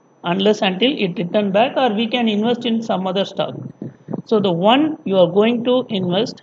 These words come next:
if it goes below ten percentage of your, uh, investment price, just come out. So this will first avoid your maximum loss. Then your mind will be free, you will be concentrate on other stock or whichever you want to invest.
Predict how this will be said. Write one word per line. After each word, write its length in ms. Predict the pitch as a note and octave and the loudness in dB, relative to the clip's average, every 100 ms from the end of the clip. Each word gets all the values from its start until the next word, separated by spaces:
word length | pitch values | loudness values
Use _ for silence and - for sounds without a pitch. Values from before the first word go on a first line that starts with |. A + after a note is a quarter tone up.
| _ _ - | _ _ -6
if 200 | F#3+ F3+ | -4 -2
it 180 | F#3+ E3 | -2 4
goes 300 | G#3+ B3+ C4 | 10 10 8
below 280 | C4 G#3+ G#3+ | 2 2 2
ten 300 | A#3 G#3 G#3+ | 2 0 0
percentage 440 | G#3+ - G#3 G#3 | -2 0 -2 0
of 180 | F3+ E3+ | 0 0
your, 340 | E3+ E3 D#3 | 2 2 2
uh, 220 | D3+ D3 C#3+ - _ _ _ _ _ _ _ _ _ _ _ _ | 0 0 -2 -10 _ _ _ _ _ _ _ _ _ _ _ _
investment 540 | F3+ G3 A3+ A3+ F#3+ E3 | 2 6 8 6 2 4
price, 320 | F#3+ C#4 - - - | 6 6 2 -4 4
just 260 | A#3+ A#3+ | 4 4
come 180 | - E3+ | -2 0
out. 220 | D3 C3 - _ _ _ _ - - | 0 -4 -14 _ _ _ _ -20 0
So 140 | B3 | 6
this 320 | G3+ E3+ C4 - | 6 6 2 2
will 220 | D4+ D4 | -2 2
first 240 | A#3 A#3 - | 4 4 2
avoid 440 | G3+ E3+ G3 G#3+ | 2 4 6 6
your 340 | F#3 D#3+ - - - | 6 4 4 -2 -6
maximum 540 | D#3 D#3+ - G3 F3+ | -2 -2 -4 -4 -4
loss. 260 | D#3 B2 - - _ _ _ _ - | 0 0 -2 -16 _ _ _ _ -2
Then 420 | F3 B3+ F4 - - | 4 6 4 -2 0
your 240 | G#3+ G#3+ | 4 4
mind 300 | E3+ G#3 C4+ | 4 4 6
will 200 | C#4 A3+ | 4 2
be 200 | A3 A3+ - | 2 -2 -2
free, 220 | G#3+ A3 | 0 0
you 200 | G3+ G3+ | 2 0
will 160 | A3 G3 | 0 0
be 140 | G#3 | -2
concentrate 720 | A3+ G3 G3+ G3 A3 G3 G3+ G3 | -2 -2 -2 -2 -2 0 0 2
on 160 | F3 | 0
other 280 | D#3 D3+ G3 | 0 2 0
stock 420 | - - F3+ F3+ | 0 4 4 4
or 320 | F3 D#3+ D3+ D3+ | 2 2 2 -2
whichever 400 | D#3+ - F#3 F#3 | -2 -2 0 0
you 140 | E3 | 0
want 260 | E3 D#3+ D#3+ | 0 -2 -2
to 40 | |
invest. 460 | E3 D#3 D3+ B2+ | -6 -4 -2 -4